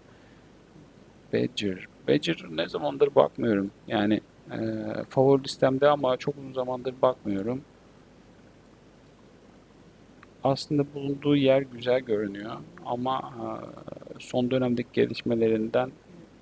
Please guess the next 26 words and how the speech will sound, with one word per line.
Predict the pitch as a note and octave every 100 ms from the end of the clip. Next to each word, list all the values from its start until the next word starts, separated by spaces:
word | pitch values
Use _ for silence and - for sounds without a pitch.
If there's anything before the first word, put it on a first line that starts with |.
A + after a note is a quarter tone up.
| - -
inanın | B2 A#2+ A2+
haberim | - G#2+ G2 G2 G#2
yok. | - - - - - - - - D#3+
B | F#3
N | G#3 G3
B | F#3+
ile | F#3 F3+ F3 E3+
ilgili | D#3+ D#3+ D3+
video | D3+ D3+
atmıştım, | D3 D3 - D#3 - B2+
o | C3
yüzden | C3 C3 C3
çok | - -
konuşmuyorum | - B2+ C3 - G2+ F#2 F#2+
tekrar. | F#2+ - A2+ A2+
Olasılıkları | A2 G#2 - G2+ G2 - G2+
konuşmuştuk. | - G2+ G2 - - - - -
Bitcoin | A2+ - G2 F#2+
zaten | A2+ G#2 - -
konuştuk. | B2+ B2 - B2 - - - -
Cake | C#3 C3+ - -
için, | - - C3 B2+ C3 - - - -
e, | A#2+ A#2+ A#2+ A#2+ A#2+
yine | C3 C3 C3 B2+ -
as-, | B2 A#2 - -
şu | - B2+ B2+